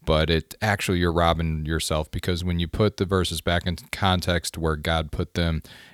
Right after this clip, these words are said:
and where the original author had them, you just, you'll see they gain so much more depth and power. So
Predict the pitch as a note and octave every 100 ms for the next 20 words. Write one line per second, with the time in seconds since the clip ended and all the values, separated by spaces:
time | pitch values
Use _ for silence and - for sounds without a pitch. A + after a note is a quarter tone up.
0 | - F2 E2+ E2 D#2+ E2 E2 D#2+ D#2+ F2
1 | E2 D#2+ D#2+ D#2+ D#2+ D#2+ D2+ - - _
2 | - _ _ _ _ F#2 E2 D#2+ - G#2
3 | E2+ E2 D#2 E2+ D#2+ - E2 D#2+ E2 D#2
4 | D#2 D2+ - D2+ - - A#1+ - E2